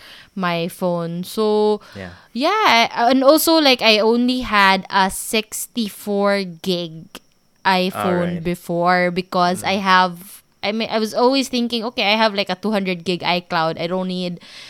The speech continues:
Speaker 1: that much." But because of, again, of the work that I'm in, I keep on download, I have to download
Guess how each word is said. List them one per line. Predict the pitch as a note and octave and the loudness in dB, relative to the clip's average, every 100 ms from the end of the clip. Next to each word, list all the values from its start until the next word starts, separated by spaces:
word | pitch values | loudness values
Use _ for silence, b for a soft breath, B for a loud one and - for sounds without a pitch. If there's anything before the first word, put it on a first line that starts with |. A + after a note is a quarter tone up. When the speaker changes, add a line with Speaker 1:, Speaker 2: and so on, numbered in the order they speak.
| B - | B -6
Speaker 1:
that | F#3+ F3+ | 0 0
much." | F#3 D#3+ F3 - | -2 -8 -10 -8
But | F#3 G3 - B B B | -2 -2 -2 B B B
because | A#3 - B3+ C4 | -2 4 6 6
of, | A3+ | 2
again, | G#3+ A3 G3+ G3 | 6 8 8 6
of | G3 F#3+ F#3 F3+ | 0 -2 -4 0
the | F#3+ | 0
work | F#3+ G3+ F#3 | 2 0 0
that | G3+ | -2
I'm | G3 F#3 | -2 -4
in, | A#2+ F#3+ F#3 F#3 | -2 -2 0 -2
I | G3+ | -4
keep | - A3 A3 | -2 -4 -2
on | G#3 F#3+ | -2 0
download, | F3+ F3+ F3+ F#3 F#3 - | 0 0 0 -2 -2 -2
I | F#3+ | -2
have | F#3+ F#3+ F#3 - | 0 0 0 -4
to | F#3+ | -4
download | F3 F3 F3 F3 | 0 0 0 -2